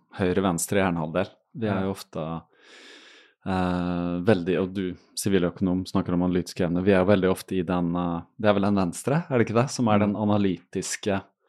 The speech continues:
Speaker 1: delen, og så har du den høyre som er mer på det kreative og litt mer sånn abstrakt, kan se ting, sammenhenger
Speaker 2: Mm.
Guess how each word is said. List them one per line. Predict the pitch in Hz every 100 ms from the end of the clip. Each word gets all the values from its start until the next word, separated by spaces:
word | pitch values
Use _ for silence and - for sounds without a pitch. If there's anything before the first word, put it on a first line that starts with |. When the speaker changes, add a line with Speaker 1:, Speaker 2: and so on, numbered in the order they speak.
| - - - - _
Speaker 1:
delen, | 110 95 113 147
og | 117
så | - 107
har | 101
du | 98 98 95 95 95
den | 95 101
høyre | 95 87 85
som | - 92
er |
mer | 92 85
på | 80 -
det | 90
kreative | - 95 78 - 85 78
og | 80 78 76 80 73 73 73 64 - 73 - 104 -
litt | 131 120 101 92 87 -
mer | 92
sånn | 90 87 85
abstrakt, | - 80 - 90 - - _ -
kan | 104
se | 101 - 95 90 -
ting, | 95
sammenhenger | 90 113 95 85 78 78 87 - _ _ -
Speaker 2:
Mm. | 110 101